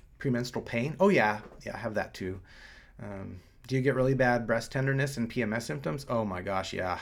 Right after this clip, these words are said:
it's the worst." "Oh, okay, well, so it's not so normal, right?" <laughs> It's common, absolutely common.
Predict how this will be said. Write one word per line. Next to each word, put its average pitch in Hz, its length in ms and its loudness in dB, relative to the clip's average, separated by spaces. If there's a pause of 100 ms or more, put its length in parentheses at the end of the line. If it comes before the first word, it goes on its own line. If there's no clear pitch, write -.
it's 98 180 -10
the 95 80 -8
worst." 101 440 -2 (500)
"Oh, 226 240 0 (720)
okay, 117 240 0
well, 123 140 2
so 135 180 2
it's 135 100 -2
not 175 280 2
so 131 160 0
normal, 110 680 2 (120)
right?" 120 300 4 (100)
<laughs> - 280 -2
It's 120 120 -4
common, 165 600 6 (240)
absolutely 127 680 4
common. 120 480 2